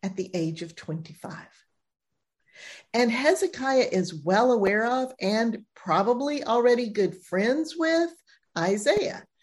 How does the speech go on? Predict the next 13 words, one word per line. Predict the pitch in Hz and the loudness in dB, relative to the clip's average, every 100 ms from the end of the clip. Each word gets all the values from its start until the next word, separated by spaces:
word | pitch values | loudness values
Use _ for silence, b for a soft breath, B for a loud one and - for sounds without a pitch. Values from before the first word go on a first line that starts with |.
| b b | b b
who's | 240 220 | -2 2
been | - 233 | 4 4
a | 196 | 4
thorn | 185 - 285 330 403 392 | 0 -2 2 4 4 2
in | 381 359 | 0 0
the | 381 | -2
side | - 359 359 | 2 4 4
of | 370 | 4
Ahaz | 269 269 330 349 240 170 180 - | 4 2 2 2 4 2 0 -4
for | 185 | -8
some | 175 269 262 | -2 2 2
years | 262 262 269 208 165 | 2 0 0 -2 -6
now. | 156 160 151 | -10 -12 -16